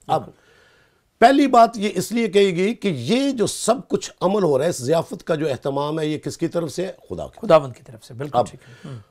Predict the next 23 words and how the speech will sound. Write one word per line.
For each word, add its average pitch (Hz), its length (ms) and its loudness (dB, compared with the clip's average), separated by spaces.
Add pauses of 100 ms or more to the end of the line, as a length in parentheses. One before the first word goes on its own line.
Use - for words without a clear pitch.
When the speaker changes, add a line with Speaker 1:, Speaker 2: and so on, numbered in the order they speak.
(520)
Speaker 1:
खुदा 180 260 8
की 294 160 -2
तरफ 240 260 2
से 208 120 0
हुक्म, 233 360 -2
खुदा 127 400 0
बाप 143 300 4
की 226 120 -6
तरफ 220 240 -4
से 202 120 0
हुक्म, 233 360 -4 (300)
और 202 220 6
फिर 208 320 4 (600)
इसकी - 340 0
तशकील 170 1160 0
Speaker 2:
हम्म। 180 100 -6
Speaker 1:
उसने 147 280 0
अपने 135 300 0
बर्रे 101 460 -2
को 87 260 -8
करने 90 420 -8
के 87 140 -8
लिए 73 320 -12